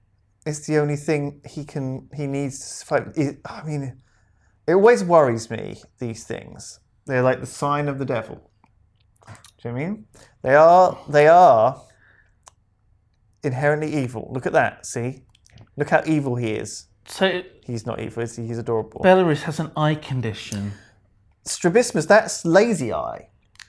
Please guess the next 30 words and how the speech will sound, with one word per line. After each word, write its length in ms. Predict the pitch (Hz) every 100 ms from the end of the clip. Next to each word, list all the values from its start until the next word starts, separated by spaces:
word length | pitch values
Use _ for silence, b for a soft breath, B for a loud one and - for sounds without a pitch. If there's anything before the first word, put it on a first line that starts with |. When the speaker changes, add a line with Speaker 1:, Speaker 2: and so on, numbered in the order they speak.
| _ _ _ _ _ _ _ _ _ 127
Speaker 1:
Right? 420 | 117 170 - -
Speaker 2:
So 120 | 165
he 60 | 151
just 140 | 156
has 160 | 160 156
a 80 |
lazy 400 | 143 147 139 131
eye? 280 | 127 104 104
Speaker 1:
Yeah, 300 | 151 196 190
I 60 | 180
think 300 | 180 214 208
so. 580 | - 95 80 117 131 - _
Um, 400 | 139 127 127 123 127
I 60 |
don't 140 | 185 196
think 160 | 180
he's, 560 | - 151 147 - - - -
but 120 | 165
it 40 | 190
might 260 | 233 247
be, 460 | 165 131 120 117 - _ _ _ _ -
but 160 | 165 143
that, 180 | 196
maybe 220 | 196 208 196
that 140 | 190
is 80 | 165
the 80 | 156
same 300 | - 175 160
thing 440 | 175 147 110 90 -
as 160 | 120